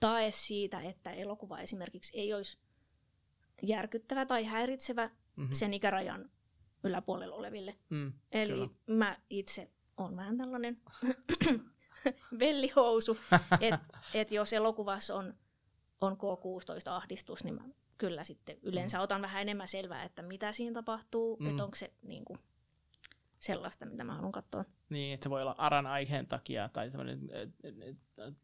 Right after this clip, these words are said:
Speaker 2: tabuaiheen takia sitten voi olla myös K kuusitoista. Tai sit, siinä on varmaan vähän niinku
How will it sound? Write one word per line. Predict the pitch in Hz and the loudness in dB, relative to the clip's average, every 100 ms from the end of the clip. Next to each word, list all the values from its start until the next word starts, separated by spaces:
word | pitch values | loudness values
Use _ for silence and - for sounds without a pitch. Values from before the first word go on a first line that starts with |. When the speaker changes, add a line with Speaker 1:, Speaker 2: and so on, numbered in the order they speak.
| 165 | 0
Speaker 2:
tabuaiheen | 160 147 151 113 131 127 127 | 6 6 4 0 -2 -2 -4
takia | 117 131 127 127 | -4 -4 -4 -4
sitten | 131 123 - | -6 -8 -8
voi | 117 127 | -6 -6
olla | 127 | -4
myös | 127 113 - | -4 -6 -4
K | 135 113 | -4 -4
kuusitoista. | 135 131 - 127 - | -4 -6 -6 -6 -2
Tai | 135 | -2
sit, | 143 - 170 | -4 -8 -12
siinä | - 165 175 | -2 2 8
on | |
varmaan | 170 160 143 | 8 8 6
vähän | 143 143 | 6 4
niinku | 139 131 | 0 -4